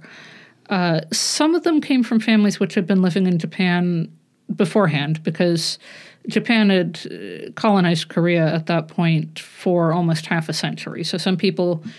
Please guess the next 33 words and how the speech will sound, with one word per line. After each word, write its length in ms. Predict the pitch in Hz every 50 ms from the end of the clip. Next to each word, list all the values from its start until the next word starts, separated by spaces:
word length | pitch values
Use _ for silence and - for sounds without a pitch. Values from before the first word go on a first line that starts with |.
| - - - - - -
had 180 | - - -
come 160 | - 196 165
voluntarily, 760 | 160 160 156 156 160 160 - 247 240 226 220 214 208 202 196
or 120 | 180 170 160
their 140 | 156 151
parents 360 | 156 - 208 202 196 185 - -
had 140 | 185 160
come 180 | - 185 180 170
to 100 | 160 -
Japan, 600 | 160 - - - 185 175 170 170 170 170 165 160 - - - - - - - - - - _ _ _ -
uh, 180 | 196 185 175
but 180 | 160 - 190 -
many 320 | 185 190 190 185 180 175
of 160 | 170 160 160
them 160 | - 170 165 165
were, 360 | 160 156 151 151 151 151 156 -
were 160 | 180 160 156
slave 320 | 160 - 151 143 147 -
labor. 260 | - 147 160 151 156 156 - - _ _
Um, 680 | - 170 165 165 170 170 170 165 165 165 165 170 165 160 156 - - _ - - 220
and 360 | 196 185 180 180 180 165 175 -
I 160 | 202 190 185
was 500 | 180 185 180 175 170 - - - - - - _ _ _ _ _ _ _ _ _ _ _ _ -
reviewing 360 | 190 208 196 262 302 277 214
my 120 | 196 180
notes 320 | 175 190 202 185 - - -
before 260 | - 170 - - 185
I 80 | 175 170
came 280 | 160 - 233 220 196
here, 220 | 165 185 175 170 165
actually, 540 | 165 180 175 - - - - 180 175 156 -
and, 460 | 190 185 185 180 180 180 180 160 - - - - - - - - - _ _ _ _ _ _ _ _ _ _ -
uh, 340 | - 202 190 190 185 180